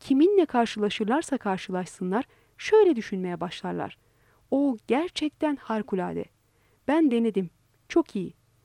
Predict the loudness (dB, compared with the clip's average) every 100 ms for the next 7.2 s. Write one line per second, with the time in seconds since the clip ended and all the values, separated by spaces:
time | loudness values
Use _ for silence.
0 | _ 2 4 4 2 2 2 2 2 -2
1 | -8 _ _ _ -4 2 4 4 0 -10
2 | -12 -12 -12 _ _ _ _ -4 0 0
3 | 0 -4 -10 -10 -10 -14 _ _ _ _
4 | _ _ _ _ _ 4 4 6 6 8
5 | 8 4 _ _ _ 8 8 6 6 6
6 | 4 -2 0 2 4 6 4 2 2 2
7 | 2 0